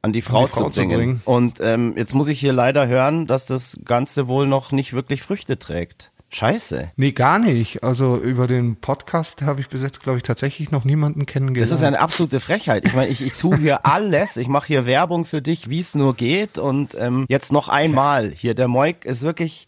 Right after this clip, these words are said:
Speaker 1: ja, wie, wie, wie, wie, wie kann ich ihn kurz beschreiben? Ein, ein, ein sportlicher, witziger Typ
Speaker 2: Mhm. Mhm.
Speaker 1: mit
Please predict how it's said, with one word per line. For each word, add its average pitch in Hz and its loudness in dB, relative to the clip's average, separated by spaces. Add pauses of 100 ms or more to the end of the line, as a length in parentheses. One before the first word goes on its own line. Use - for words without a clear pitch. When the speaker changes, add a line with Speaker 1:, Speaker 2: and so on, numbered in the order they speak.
Speaker 1:
ja, 139 -2
wie, 147 0
wie, 131 0
wie, 135 0
wie, 165 2
wie 147 -2
kann 175 2
ich 160 -2
ihn 151 2
kurz 165 0
beschreiben? 160 0
Ein, 117 0
ein, 110 0
ein 127 -2
sportlicher, 170 0 (380)
witziger 147 0
Typ 147 -4 (280)
Speaker 2:
Mhm. 113 -8 (100)
Mhm. 185 -4 (140)
Speaker 1:
mit 175 0